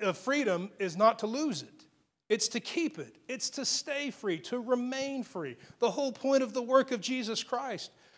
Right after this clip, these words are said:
was not just to simply satisfy God and then let us get back to our unruliness, but it was to liberate us from the bondage that was keeping us separated from God and then keeping us pure and free from that bondage. If you read the rest of that passage, you'll see that's the point.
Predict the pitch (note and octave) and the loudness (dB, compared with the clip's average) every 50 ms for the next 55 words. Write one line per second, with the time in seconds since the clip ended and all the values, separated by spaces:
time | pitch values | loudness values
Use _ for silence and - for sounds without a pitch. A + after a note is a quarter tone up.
0 | - - - A3 G3 G#3+ B3+ C4 B3+ A#3+ G#3+ B3+ A#3 - - A#3+ G#3+ - - B3 | -4 6 8 8 8 8 6 0 0 0 0 -2 -2 -2 -2 0 0 2 4 4
1 | A#3+ A#3 A#3+ A3+ G#3+ G3+ G#3 G#3 - - A3 G#3+ A3+ A3 - - - A3 G3 F#3+ | 4 4 6 4 4 4 4 4 4 4 4 4 4 2 0 0 0 2 2 2
2 | F3+ F#3 F#3+ G3 G3+ G3 F#3 E3+ E3+ E3+ D#3+ E3+ F#3 F#3+ - - - F#3 - E3+ | 2 0 2 2 4 2 2 2 -2 -4 -4 -4 -4 -2 -2 -2 -2 -4 -2 0
3 | F#3 F3+ F3+ F3 - - E3+ E3 D#3 F3 F3+ E3 D#3 D3 D3+ G#3 C#4 D4 B3+ G#3 | 2 2 2 0 0 0 2 2 2 2 2 0 -2 0 0 2 2 4 2 2
4 | E3 D3 C#3+ D3 - - - - - - - - G3 A3 B3+ C4 B3+ A#3 - - | 0 0 0 2 2 2 2 0 -12 -10 0 2 2 2 2 4 4 4 4 4
5 | - A3+ G#3+ G#3+ A#3+ D4 D#4+ D4+ C4 A3+ G#3 F3+ E3+ D#3+ D#3+ D#3+ - - G3+ F3+ | 0 0 0 2 0 0 0 0 2 2 2 2 2 0 0 -2 -2 -2 -2 -2
6 | F3+ F3 E3 C#3+ E3+ F3 G#3 B3 C4 C4+ C#4 A#3 - - G3 F#3+ F#3 F3+ D#3+ - | 0 0 0 4 6 8 8 8 6 4 -2 -6 -4 -2 -2 -2 0 -2 -2 -2
7 | - - C4 C4+ C4+ C4+ A#3+ A#3 G#3 F#3+ - - B3+ B3 B3 A#3+ A#3 A#3 A3+ A3 | -4 -4 -6 -6 -6 -6 -6 -4 0 0 2 4 4 2 2 0 -2 0 0 0
8 | A3+ - - A3+ G#3+ G3 F3+ E3+ E3 D#3 D#3+ D#3 - - - - - A3+ G#3 G3+ | 0 -2 -4 -6 -4 -2 0 2 4 4 2 2 -2 -10 -12 -2 2 2 2 4
9 | G3 G3+ G3+ G3 F#3 - - - - D4 D4 D4 - C#4+ C4+ C4 B3+ A#3+ G#3 - | 2 2 0 0 -2 -4 -8 -4 -2 -2 -2 -2 -2 -4 -4 -2 -2 0 0 -2
10 | - - - - - B3 B3+ C4 B3+ B3+ B3 - - - - A#3+ G#3+ G#3 - - | -2 -4 -10 -4 -2 0 0 2 0 0 -2 -4 -10 -6 2 2 2 2 2 -2
11 | - - B3+ C4+ B3 G#3 F3 E3 D#3 - F3 E3+ D#3+ D3+ D3+ D3+ D#3+ D#3+ D#3 D3 | -6 -4 -2 0 0 0 0 0 -2 -2 -4 -2 0 -2 -2 -2 0 0 0 0
12 | C#3+ C#3 C3 A2+ - - - - - _ _ - F#3+ - - G3+ G#3 A#3+ A#3+ G#3 | 0 -2 -6 -10 -12 -16 -20 -20 -20 _ _ -8 -6 -4 -4 -4 -2 -2 -2 -2
13 | A3 G#3 G#3+ G#3+ G3+ G#3 - G3 F#3 E3+ - - - G#3+ A3 G#3+ - - F3 C#3+ | 2 4 6 6 6 4 2 -2 -2 -2 -4 -4 -2 0 0 0 0 -2 -4 -4
14 | D#3 D#3 - - A3+ A3 G#3 F3 D#3+ - - - D3+ - - G#3+ B3+ A#3+ F3 - | -4 -2 -2 -2 -2 -2 -4 -4 -4 -6 -6 -10 -10 -6 -6 -6 -6 -8 -12 -16
15 | - | -20